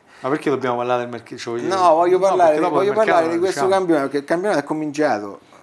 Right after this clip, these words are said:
Speaker 2: Se qualcuno dice: "Ci abbiamo tre punti in più l'anno scorso", secondo me, te l'ho spiegato
Speaker 1: Abbiamo già
Speaker 2: perché
Speaker 1: detto.
Speaker 2: ci abbiamo punti in meno. E non ve-, non vedo neanche sto gioco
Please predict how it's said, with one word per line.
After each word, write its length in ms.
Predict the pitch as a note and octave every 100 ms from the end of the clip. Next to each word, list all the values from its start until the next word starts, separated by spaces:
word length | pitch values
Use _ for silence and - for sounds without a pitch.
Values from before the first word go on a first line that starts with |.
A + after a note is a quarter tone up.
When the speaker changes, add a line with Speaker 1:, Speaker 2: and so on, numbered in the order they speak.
| -
Speaker 2:
Se 240 | - - -
qualcuno 460 | C#3+ D3 A3 G3
dice: 200 | E3+ D#3+
"Ci 80 | D#3
abbiamo 280 | D#3+ E3+ E3
tre 100 | E3
punti 280 | E3 E3+ D#3+
in 40 |
più 100 | D#3+
l'anno 180 | D#3 D3+
scorso", 340 | - A#2+ A2
secondo 340 | - C#3+ D#3 F3
me, 220 | E3+ -
te 100 | D3
l'ho 100 | C#3
spiegato 520 | C#3 - C#3 C#3+ C3+
Speaker 1:
Abbiamo 160 | C3 B2+
già 100 | B2
Speaker 2:
perché 140 | A2 G2
Speaker 1:
detto. 120 | - _ _ _
Speaker 2:
ci 100 | C#3
abbiamo 320 | C3 C#3 C3+
punti 240 | C3 B2+ B2
in 80 |
meno. 400 | B2 A2+ A2 C#3 C3+ _ _ _ _ _ _ _ _ _ -
E 140 | D#3+
non 200 | G3 G#3+
ve-, 180 | G#3+ G#3+
non 260 | F#3 F#3 F#3+
vedo 380 | G3+ G#3+ G#3
neanche 420 | F#3+ F#3 G3 G3 F3+
sto 260 | - F3+
gioco 680 | D#3 F#3 F3+ E3+ E3 E3